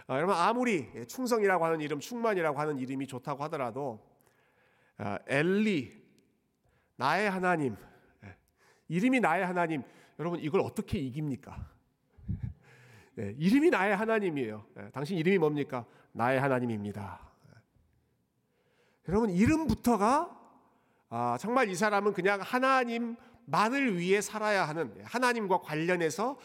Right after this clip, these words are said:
그의 삶 전체가, 그 부모가, 아, 그 부모님이 그런 마음으로 이름 지어주지 않았겠습니까? 아, "너 하-, 나의 하나님,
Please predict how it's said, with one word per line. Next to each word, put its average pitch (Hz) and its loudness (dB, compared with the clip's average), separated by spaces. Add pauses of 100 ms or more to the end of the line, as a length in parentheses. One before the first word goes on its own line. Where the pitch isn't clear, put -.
(120)
그의 170 -2
삶 160 0
전체가, 139 -4 (180)
그 247 2
부모가, 208 4 (240)
아, 151 4
그 202 4
부모님이 196 2
그런 233 2
마음으로 185 4
이름 165 -2
지어주지 170 -2
않았겠습니까? 135 -4 (120)
아, 101 -20
"너 117 -12
하-, - -14
나의 127 0
하나님, 139 -4